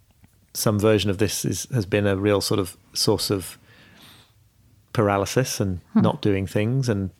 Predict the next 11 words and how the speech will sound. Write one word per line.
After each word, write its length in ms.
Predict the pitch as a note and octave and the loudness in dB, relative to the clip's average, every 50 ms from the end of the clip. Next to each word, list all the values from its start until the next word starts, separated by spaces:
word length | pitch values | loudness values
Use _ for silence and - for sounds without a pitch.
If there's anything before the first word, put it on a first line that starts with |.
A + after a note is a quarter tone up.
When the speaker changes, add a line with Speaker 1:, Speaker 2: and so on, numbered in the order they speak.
| _ - | _ -4
Speaker 1:
and 340 | A2+ G2 G2 G2 F#2 - - - - | -2 -2 -2 -2 -4 -6 -12 -14 -10
self-doubt 720 | - - A2+ A2 G#2 - - A#2 - G2+ G2 A2+ B2+ - | -2 0 2 2 0 0 -2 0 2 2 2 2 0 0
when 180 | C#3+ A#2 G2+ | 0 0 0
you 120 | G2+ G2+ G2 | 2 2 2
are 140 | F#2+ G2 G#2 | 2 2 2
doing 280 | A2+ A2+ G#2+ G#2+ A2 | 2 2 2 2 0
them. 280 | G#2+ G#2+ A#2 C3 C3+ B2+ | 0 0 0 0 2 2
And 160 | A#2+ A#2 - - - - - - - | 0 0 -2 -6 -10 -12 -12 -4 0
there's 120 | - C#3 | 0 2
something 300 | C#3+ - G#3+ A#3 G#3 F#3+ | 4 4 4 6 6 6
incredibly, 880 | F#3 F3 D#3+ D3 - - - C3+ D3 D#3 D#3+ D#3+ D#3 D3+ D3+ D3+ D3 | 4 4 2 0 0 2 2 2 4 4 4 4 4 4 4 2 0